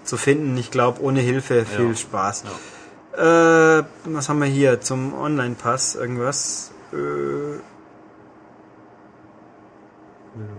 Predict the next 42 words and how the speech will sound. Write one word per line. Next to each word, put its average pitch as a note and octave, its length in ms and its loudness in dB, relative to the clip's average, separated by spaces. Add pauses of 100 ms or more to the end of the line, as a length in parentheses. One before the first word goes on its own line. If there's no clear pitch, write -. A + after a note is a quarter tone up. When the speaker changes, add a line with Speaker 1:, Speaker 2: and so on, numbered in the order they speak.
(1300)
Speaker 1:
äh, D#3 240 0
also D#3+ 200 6
Kaoru D#3 540 6
Serowan, C#3+ 460 4
es C#3 100 0
tut E3 120 -2
mir D3+ 120 6
leid, C3 280 4
ich D3+ 160 -2
hab's - 260 0
nicht D#3+ 260 -4
gelesen D3 360 4
gehabt C3 220 2
und C#3 80 -2
das C3 140 -6
ist D3 100 -8
mir's C#3 140 -2
momentan C3+ 440 2
zu, C3+ 320 0
Speaker 2:
Das A2 140 -6
ist A#2 140 -4
Speaker 1:
zu C3 100 4
Speaker 2:
eine C3+ 80 6
Speaker 1:
hoch. C3+ 140 10
Speaker 2:
sehr C3 100 4
lange C3+ 220 4
Ausführung. C3+ 560 -4
Speaker 1:
Dafür C#3+ 300 6
reden C#3+ 180 4
wir C3 80 4
jetzt A#2+ 120 0
schon C3 140 -4
zu C#3 120 -2
lang, B2+ 200 2
dass B2 140 -2
ich C3 60 -4
noch A#2+ 160 -4
klar A#2+ 160 0
Speaker 2:
Ja. B2 40 -2
Speaker 1:
drüber B2 180 0
nachdenken A#2 400 -4
könnte. A2 320 -10